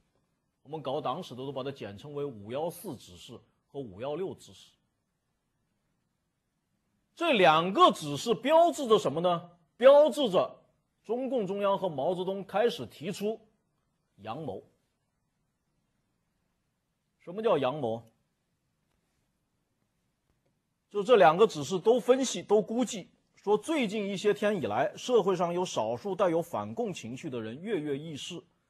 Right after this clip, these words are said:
发表一些带有煽动性的言论，企图将正确处理、解决人民内部矛盾，巩固人民民主专政，以立社会主义建设的正确方向，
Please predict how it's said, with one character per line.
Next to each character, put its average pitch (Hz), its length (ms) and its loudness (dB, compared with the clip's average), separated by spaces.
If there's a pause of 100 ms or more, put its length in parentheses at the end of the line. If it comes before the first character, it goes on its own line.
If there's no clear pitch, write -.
(180)
发 220 240 4
表 151 180 2
一 175 120 -4
些 180 180 -2
带 202 220 0
有 120 160 -2
煽 262 360 -4
动 208 160 -4
性 139 140 -12
的 113 80 -8
言 90 220 -14
论， 175 220 -10 (720)
企 160 280 -4
图 208 180 -4
将 226 240 4
正 302 260 -2
确 196 200 2
处 208 240 -8
理、 117 180 -8 (160)
解 120 180 -6
决 156 140 -6
人 147 160 -2
民 196 180 -8
内 208 140 -2
部 139 160 -8
矛 104 260 -8
盾， 170 220 -6 (560)
巩 143 320 -2
固 254 180 0
人 156 200 2
民 214 160 -4
民 196 180 -4
主 240 140 -8
专 208 260 -2
政， 208 220 -2 (320)
以 120 180 -12
立 214 180 -6
社 247 280 4
会 190 100 2
主 139 100 -4
义 127 80 -6
建 202 280 0
设 143 100 -4
的 120 80 -10
正 202 220 -6
确 143 160 -4
方 190 240 -6
向， 190 220 -4